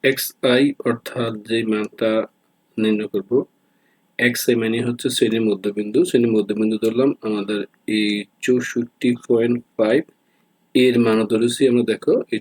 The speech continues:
চৌষট্টি পয়েন্ট ফাইভ, অনুমান যে কোনো একটা ধরতে হবে by এস। তো এটা মান জিরো হলে এস এর কোনো আর প্রয়োজন নাই, যদিও এস এর মান দেওয়া আছে আমরা দশ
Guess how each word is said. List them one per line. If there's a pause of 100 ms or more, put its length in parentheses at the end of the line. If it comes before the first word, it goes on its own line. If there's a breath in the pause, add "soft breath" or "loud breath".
চৌষট্টি (100)
পয়েন্ট
ফাইভ, (180)
অনুমান
যে (120)
কোনো
একটা (100)
ধরতে
হবে (760)
by (300)
এস। (680)
তো (380)
এটা
মান (120)
জিরো
হলে (220)
এস
এর
কোনো
আর
প্রয়োজন
নাই, (180)
যদিও
এস
এর
মান
দেওয়া
আছে (220)
আমরা (140)
দশ